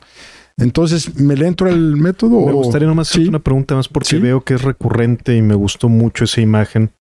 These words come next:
Speaker 2: Eh, los que bajan al infierno regresan, ¿verdad? Los que tocan el infierno regresan. Porque eso lo vemos en muchas mitologías. O sea, lo vemos desde
Speaker 1: Sí.
Speaker 2: Or-, desde Orfeo hasta, bueno, hay algunas versiones donde incluso la, cuando Jesús fallece hay quien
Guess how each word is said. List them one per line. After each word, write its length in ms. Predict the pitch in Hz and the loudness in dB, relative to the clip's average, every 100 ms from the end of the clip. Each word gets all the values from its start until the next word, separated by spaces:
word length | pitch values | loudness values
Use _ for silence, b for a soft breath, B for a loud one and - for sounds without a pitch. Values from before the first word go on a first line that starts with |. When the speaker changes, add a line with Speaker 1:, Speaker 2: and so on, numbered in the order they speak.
| _ _ _ - | _ _ _ -4
Speaker 2:
Eh, 360 | 113 107 101 - - | 0 2 0 -2 -2
los 220 | 113 - | -2 0
que 80 | 117 | 0
bajan 260 | 113 - | 0 0
al 100 | 127 | 0
infierno 280 | 113 113 110 | 0 0 0
regresan, 500 | 113 104 110 - 92 | 0 0 -2 -4 -6
¿verdad? 180 | 95 104 | 0 2
Los 240 | 101 101 | 2 0
que 260 | - 104 98 | -2 0 -2
tocan 320 | - 120 135 | -2 -2 0
el 80 | 113 | 0
infierno 280 | 101 107 107 | 0 0 0
regresan. 480 | 107 104 104 - 101 _ _ _ _ | 0 0 -2 -4 -12 _ _ _ _
Porque 240 | 123 117 123 | -6 -2 -2
eso 200 | 117 147 | -2 0
lo 120 | 135 | 0
vemos 600 | 120 123 127 127 - - _ _ _ _ - | 0 0 0 0 -4 -14 _ _ _ _ -2
en 380 | 113 113 113 - | 2 2 0 -2
muchas 600 | - 113 131 151 - 110 | 0 2 2 0 -2 0
mitologías. 720 | 110 104 95 98 - 95 - - | 0 0 -2 -2 -2 -4 -4 -6
O 60 | |
sea, 140 | 104 110 | -2 0
lo 80 | 107 | 2
vemos 260 | 113 127 | 2 2
desde 160 | 117 107 | 0 0
Speaker 1:
Sí. 60 | |
Speaker 2:
Or-, 200 | 104 98 - | -2 -2 -2
desde 240 | 117 101 | -2 0
Orfeo 520 | 98 98 - 147 175 180 _ _ _ _ | -2 -2 -2 0 -2 -6 _ _ _ _
hasta, 640 | - 107 - 113 101 95 95 | -2 -2 -2 -2 0 0 0
bueno, 380 | 113 107 90 _ _ | 0 0 -4 _ _
hay 260 | 107 110 117 | -4 -2 0
algunas 680 | 113 117 117 107 - - _ _ - | 0 2 0 -2 -6 -10 _ _ -8
versiones 280 | 104 135 127 | -4 0 0
donde 160 | 113 | 0
incluso 300 | 107 117 - | 0 -2 -2
la, 380 | 117 107 98 95 | 0 0 2 0
cuando 220 | 98 101 104 | 0 -2 0
Jesús 280 | 98 113 | 0 -2
fallece 420 | - 113 117 - 113 | -2 0 0 -2 -4
hay 60 | |
quien 400 | 101 107 107 101 | -2 0 0 -2